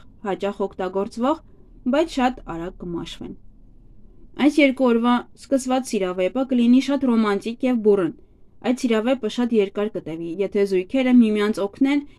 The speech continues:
և առաջ տանեն մեկը մյուսի ցանկությունները։ Շատ ջերմություն չի լինի, բայց կլինի շատ կիրք, խանդ, միգուցե միասին սպորտով զբաղվեք, նաև ինչու՞ չէ, կարող եք հանդիպել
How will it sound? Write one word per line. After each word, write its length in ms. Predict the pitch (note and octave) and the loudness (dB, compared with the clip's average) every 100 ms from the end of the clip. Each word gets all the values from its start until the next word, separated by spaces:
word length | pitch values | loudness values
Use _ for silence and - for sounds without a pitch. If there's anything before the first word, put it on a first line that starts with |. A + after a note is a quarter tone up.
| - | 0
և 140 | C4+ A#3 | 0 0
առաջ 320 | F#3 F#3+ G3 - | -4 -2 -4 -4
տանեն 260 | F3+ F3 F3 | -4 -2 -2
մեկը 260 | A3+ C#4 F#3+ | -2 -4 -4
մյուսի 280 | E3+ E3+ A3 | -6 -6 -8
ցանկությունները։ 760 | A#3 G#3 G#3 G3+ G3+ F#3 E3 - - - - - - - - - - - - | -6 -6 -6 -8 -6 -6 -6 -8 -16 -20 -20 -20 -20 -20 -20 -20 -20 -20 -2
Շատ 220 | D4+ D4+ B3 | 2 2 4
ջերմություն 580 | G#3 A3 A3+ C#4 C#4 | 2 2 -2 2 6
չի 140 | C#4 B3 | 6 4
լինի, 260 | F3 A#2+ - | 0 -2 -4
բայց 220 | G#3 G#3+ | 0 0
կլինի 360 | - G#3 F#3+ G3 | 0 -2 0 -2
շատ 240 | - G#3 F#3+ - | -2 -4 -4 -12
կիրք, 360 | F#3 G3+ A#3 - - | -6 -4 -4 -12 -20
խանդ, 440 | - A3+ G3 A3 - - - | -8 -2 2 2 0 -10 -4
միգուցե 380 | B3 G#3 A#3 C4+ | 0 2 2 4
միասին 460 | B3+ G#3+ F#3+ F#3+ A#3+ | 4 6 2 2 0
սպորտով 460 | B3 F#3+ F3+ - G#3 | 2 -2 -4 -2 -2
զբաղվեք, 540 | G#3 G3 G3 G#3+ A3 - | -2 -2 -2 -2 -2 0
նաև 260 | B3 C4+ D4 | 0 2 4
ինչու՞ 220 | A#3+ A#3 | 2 2
չէ, 140 | G#3+ D#3+ | -2 -4
կարող 300 | E3 E3+ F#3+ | -6 -8 -6
եք 140 | A3+ | -4
հանդիպել 480 | A#3+ F#3+ D#3 D#3+ G#3+ | -2 -4 -4 -6 -8